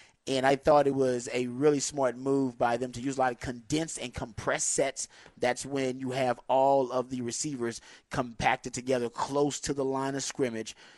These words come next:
And then you can create space on the outside, space on the perimeter that way. Also forces the D Bs to give you space. They can't play bump and run in that situation. They can, but then they risk getting rubbed or getting picked.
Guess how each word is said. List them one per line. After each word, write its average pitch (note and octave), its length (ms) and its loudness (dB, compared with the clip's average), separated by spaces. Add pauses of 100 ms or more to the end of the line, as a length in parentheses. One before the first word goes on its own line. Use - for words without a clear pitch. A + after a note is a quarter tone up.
(180)
And C#3 240 -2
then D3 160 2
you D3 80 -4
can C#3+ 140 -8
create C#3+ 340 -4
space - 640 2
on D#3 140 0
the D3+ 100 2
outside, B2+ 500 0
space - 460 -2
on D#3 80 0
the C#3+ 80 -4
perimeter C#3+ 440 -2
that A#2+ 120 0
way. A#2+ 240 -2 (260)
Also D3 580 6 (200)
forces F3 640 4
the C#3 120 -4
D D3+ 280 -4
Bs C3+ 540 0 (260)
to D3+ 140 0
give D#3+ 420 4
you F#3 140 -2
space. A#2 560 0
They B2+ 160 -4
can't D#3 280 -2
play E3 140 4
bump D#3 280 2
and E3+ 140 -2
run B2+ 280 2
in B2+ 100 -10
that A#2+ 160 -2
situation. A#2+ 500 -4
They C3+ 120 -6
can, F#3 480 -2 (160)
but B2+ 80 -6
then D3 100 0
they C#3+ 100 2
risk C#3+ 280 0
getting A#2 260 -2
rubbed C#3 380 6
or A#2+ 80 0
getting A#2+ 220 -6
picked. - 360 0